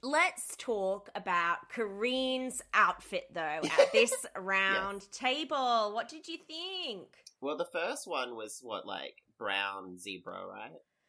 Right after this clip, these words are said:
Speaker 1: I don't even remember what she was
Speaker 2: Yeah.
Speaker 1: wearing at the mission. It was a bit of a non-event for me. It was this bedazzled blazer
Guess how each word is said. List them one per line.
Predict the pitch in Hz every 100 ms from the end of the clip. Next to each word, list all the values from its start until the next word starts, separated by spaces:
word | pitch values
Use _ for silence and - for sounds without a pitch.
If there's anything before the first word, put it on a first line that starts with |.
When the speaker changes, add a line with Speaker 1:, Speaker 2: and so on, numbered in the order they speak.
| _ -
Speaker 1:
I | 311
don't | 359 381
even | 415 480 494
remember | 392 226 226
what | 226 226 -
she | 233
was | 208
Speaker 2:
Yeah. | 214
Speaker 1:
wearing | 208 202 202
at |
the | 202
mission. | 202 190 220 202
It |
was | 202 202
a |
bit | 202 202
of |
a | 247
non-event | 247 233 214 196 190
for | - 202
me. | 190 185 180
It | 226
was | 220
this | 247 254 -
bedazzled | 285 262 233 233 233 226 190 208
blazer | 208 196 202 196